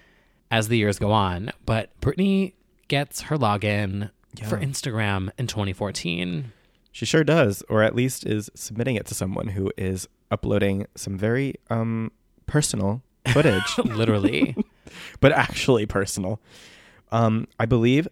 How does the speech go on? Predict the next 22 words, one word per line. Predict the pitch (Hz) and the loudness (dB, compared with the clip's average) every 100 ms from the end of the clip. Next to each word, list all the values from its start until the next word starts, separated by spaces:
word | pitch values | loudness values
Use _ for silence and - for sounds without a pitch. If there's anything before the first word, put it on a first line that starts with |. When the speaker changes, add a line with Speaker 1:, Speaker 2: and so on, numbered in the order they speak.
| - | -2
Speaker 2:
the | 120 | -4
first | - - 113 120 - | -2 2 2 0 -10
thing | - 117 104 101 | -4 0 0 0
that | 92 | 0
we | 98 104 | 0 -2
ever | 101 104 113 | 0 2 2
get | 104 98 | 2 0
that's | - 92 - | 0 -4 -2
like, | 98 95 - | -2 -2 -4
"What | - 90 95 - - | -12 -6 -6 -6 -8
the | 117 | -10
fuck?" | - - - 101 - - - - | -10 -10 -10 -10 -12 -20 -20 -14
Speaker 1:
I | - | -10
think, | 110 113 101 - _ | -8 -8 -10 -14 _
yeah. | 139 101 90 104 - | -4 -4 -4 -8 0
Speaker 2:
Is | 110 101 95 107 - _ _ _ _ | 4 6 4 0 -8 _ _ _ _
she's | - - 110 - | -12 -2 -2 0
out | - 101 - _ _ _ | 2 2 2 _ _ _
strolling | - - 110 104 107 113 | -10 0 4 6 4 2
with | 107 | 0
her | 107 | -4
puppies | 98 - 90 92 107 | -4 -4 -4 -2 -6